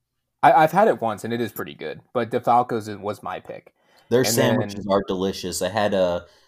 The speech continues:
Speaker 2: chicken Parmesan sandwich.
Speaker 1: Yep.
Speaker 2: Man, it was delicious. I ate the whole thing in, like, thirty seconds.
Speaker 1: Yeah.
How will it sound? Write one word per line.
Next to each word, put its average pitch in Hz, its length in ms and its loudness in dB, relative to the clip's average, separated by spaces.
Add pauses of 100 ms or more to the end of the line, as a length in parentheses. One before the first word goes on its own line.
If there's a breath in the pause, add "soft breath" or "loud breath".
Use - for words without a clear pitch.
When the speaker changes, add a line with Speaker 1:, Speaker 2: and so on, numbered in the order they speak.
(120)
Speaker 2:
chicken 110 300 -4
Parmesan 101 500 -2
sandwich. 101 720 -4 (260 soft breath)
Speaker 1:
Yep. 98 200 -4
Speaker 2:
Man, 104 200 -4
it 80 80 -8
was 80 140 -10
delicious. 85 540 -6
I 98 100 2
ate 107 220 -2
the 95 80 0
whole 101 220 -4
thing 92 200 -4
in, 82 100 -8
like, 80 220 -10
thirty 90 280 -6
seconds. 76 760 -8 (320)
Speaker 1:
Yeah. 90 380 -12